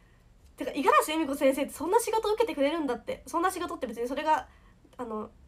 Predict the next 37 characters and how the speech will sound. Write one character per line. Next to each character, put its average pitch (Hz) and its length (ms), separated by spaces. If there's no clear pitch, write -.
何？ 220 280
し 220 120
ょ 311 40
ぼ 403 140
い 370 60
仕 294 100
事 285 140
っ 269 40
て 240 120
い 247 120
う 247 140
意 285 80
味 311 80
じ 269 60
ゃ 240 40
な 247 100
く - 60
て、 247 320
そ 269 140
の、 226 220
ア - 60
イ 508 160
ド - 40
ル 262 120
と 254 100
か 247 180
を 466 160
書 480 180
い 453 40
て - 80
く - 80
れ 285 100
る 359 100
ん 285 60
だ 262 100
っ 262 120
て 214 240